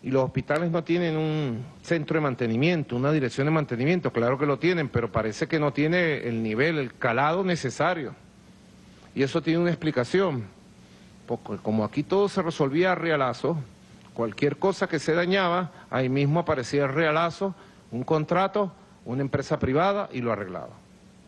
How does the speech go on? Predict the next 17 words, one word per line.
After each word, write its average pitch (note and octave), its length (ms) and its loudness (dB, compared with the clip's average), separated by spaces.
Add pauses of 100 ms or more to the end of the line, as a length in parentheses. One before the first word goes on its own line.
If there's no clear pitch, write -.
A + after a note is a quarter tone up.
(100)
Yo C#3 100 0
invito C#3+ 320 2
a F#3+ 60 -2
todas G#3+ 200 4
las G3+ 100 2
empresas E3+ 420 -2
privadas F#3 420 2
que C3+ 100 -6
se B2 140 -4
dedican D3+ 540 0
a C#3+ 40 0
estos C#3+ 280 -4
temas, D#3+ 300 0 (760)
las B2 180 0
invito D3+ 300 2
al G3 60 0
trabajo. C#3+ 480 0